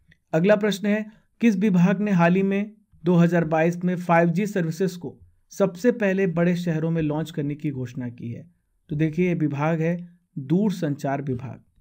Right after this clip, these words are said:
चलिए, अगले प्रश्न को डिस्कस करते हैं। बारबाडोस में भारत के नए उच्चायुक्त के रूप में किसे नियुक्त किया गया है? इनका क्या नाम है? इनका नाम है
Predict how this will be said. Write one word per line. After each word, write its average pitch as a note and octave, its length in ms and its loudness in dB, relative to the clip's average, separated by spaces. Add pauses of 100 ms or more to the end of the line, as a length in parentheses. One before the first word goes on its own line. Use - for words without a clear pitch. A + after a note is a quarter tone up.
(220)
चलिए, C#3+ 320 -4 (540)
अगले E3+ 260 6
प्रश्न E3+ 320 -2
को - 120 -2
डिस्कस - 400 -6
करते C3+ 320 -8
हैं। D#3+ 180 -6 (680)
बारबाडोस G3 720 4
में G#3+ 240 -2 (300)
भारत E3 500 2
के G3 80 4
नए E3 240 2
उच्चायुक्त F3 680 0
के E3+ 100 0
रूप D#3 240 -4
में C#3 140 -4
किसे F#3+ 320 0
नियुक्त F3 320 0
किया C3 260 -10
गया A2+ 180 -14
है? - 100 -20 (240)
इनका D#3+ 260 -2
क्या E3+ 200 -2
नाम C3 220 -12
है? - 80 -20 (420)
इनका F3 260 4
नाम G3+ 200 2
है G#3 120 -6